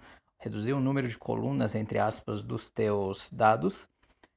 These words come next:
E o L D A, ele faz mais ou menos isso, só que em vez dele procurar dimensões de maior variância, igual o P C A, ele procura as dimensões que melhor separam as classes. Então, seria meio que uma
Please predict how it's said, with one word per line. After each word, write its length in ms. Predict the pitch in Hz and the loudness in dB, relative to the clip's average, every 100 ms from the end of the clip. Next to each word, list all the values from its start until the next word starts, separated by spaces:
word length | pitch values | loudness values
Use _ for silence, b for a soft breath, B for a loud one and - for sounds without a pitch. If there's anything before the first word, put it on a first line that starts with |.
| _ | _
E 120 | - 143 | 0 4
o 80 | |
L 160 | 143 147 | 4 4
D 160 | 131 127 | 4 4
A, 100 | 139 | 4
ele 100 | 143 | 2
faz 280 | - 131 | 4 4
mais 160 | 139 135 | 4 2
ou 60 | 135 | 2
menos 200 | 135 127 | 0 0
isso, 200 | 156 - | -2 0
só 160 | 147 | -2
que 160 | 139 147 | -2 -2
em 40 | |
vez 280 | 120 135 143 | 2 4 4
dele 400 | 123 120 120 - _ _ - | 2 0 0 -2 _ _ -2
procurar 600 | 120 - 110 110 113 - _ _ _ _ | 0 4 4 4 2 -4 _ _ _ _
dimensões 560 | 107 110 107 - 120 117 | -2 0 0 2 2 2
de 60 | |
maior 300 | 110 107 113 | 2 4 4
variância, 640 | 113 110 110 120 143 - - | 6 4 4 2 2 -2 -4
igual 260 | 104 113 107 | -2 -2 -2
o 40 | |
P 140 | - | 0
C 200 | 143 - | -2 0
A, 180 | 123 147 | 2 2
ele 140 | 151 143 | 0 0
procura 560 | 151 139 - 131 135 | -2 -2 0 2 4
as 120 | 135 | 2
dimensões 560 | 120 131 127 - 123 123 | 2 2 0 0 -4 -2
que 80 | - | 0
melhor 360 | 120 110 113 | 2 4 4
separam 420 | 113 120 - 107 120 | 2 -2 -2 0 -2
as 160 | - | -4
classes. 480 | - 92 90 - - | 0 4 4 2 -8
Então, 260 | 110 - 123 | -10 -8 -6
seria 280 | 131 143 | -2 0
meio 180 | 139 143 | 0 -2
que 120 | 143 | -2
uma 220 | 139 123 | 2 2